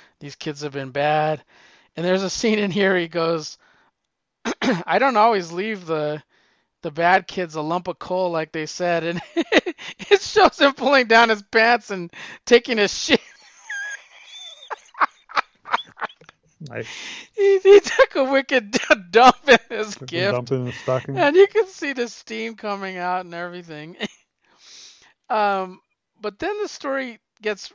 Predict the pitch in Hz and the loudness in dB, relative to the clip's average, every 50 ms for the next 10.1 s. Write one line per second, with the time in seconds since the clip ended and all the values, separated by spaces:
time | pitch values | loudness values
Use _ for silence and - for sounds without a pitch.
0 | _ 262 240 226 208 208 190 180 185 190 220 233 220 - - 202 180 170 - - | _ -14 -14 -14 -12 -12 -12 -10 -8 -6 -8 -8 -8 -10 -10 -10 -10 -10 -12 -14
1 | 185 160 151 160 165 - - 190 175 170 156 - - - - 254 269 285 302 302 | -14 -14 -14 -16 -18 -12 -8 -8 -8 -8 -10 -16 -18 -12 -10 -10 -10 -8 -6 -6
2 | 285 285 294 285 269 226 - - - _ - 208 208 202 202 202 196 196 202 208 | -6 -6 -6 -10 -14 -14 -16 -20 -20 _ -14 -10 -8 -8 -6 -6 -8 -8 -10 -12
3 | 180 - - - _ _ _ _ 202 175 175 165 160 160 165 175 185 196 196 190 | -16 -20 -20 -20 _ _ _ _ -14 -12 -12 -10 -8 -8 -6 -4 -4 -4 -6 -8
4 | 180 165 160 151 147 - - - 151 139 139 135 131 131 135 131 131 - - - | -10 -12 -14 -14 -16 -16 -18 -16 -16 -16 -16 -18 -18 -16 -16 -16 -18 -18 -20 -20
5 | _ _ _ _ _ _ _ _ _ _ _ _ _ _ _ _ _ _ _ _ | _ _ _ _ _ _ _ _ _ _ _ _ _ _ _ _ _ _ _ _
6 | _ - 196 - - _ - 190 196 214 247 - 339 269 - - - 208 175 180 | _ -16 -16 -16 -16 _ -6 -2 0 0 -2 -2 -6 -14 -12 -8 -8 -8 -6 -4
7 | 208 233 220 - - - 175 160 _ - 170 160 160 160 156 - - - 214 220 | -4 -4 -4 -6 -10 -18 -18 _ _ -14 -14 -12 -12 -14 -14 -14 -16 -14 -14 -14
8 | 220 214 196 170 151 143 147 170 185 208 220 214 190 160 147 147 147 143 _ - | -12 -10 -10 -12 -12 -12 -12 -10 -10 -10 -8 -10 -10 -8 -10 -10 -12 -12 _ -20
9 | - 143 139 139 139 139 139 135 139 139 135 135 135 135 139 143 - - _ - | -18 -18 -16 -14 -14 -12 -12 -12 -14 -16 -16 -16 -16 -16 -16 -18 -20 -20 _ -20
10 | - | -20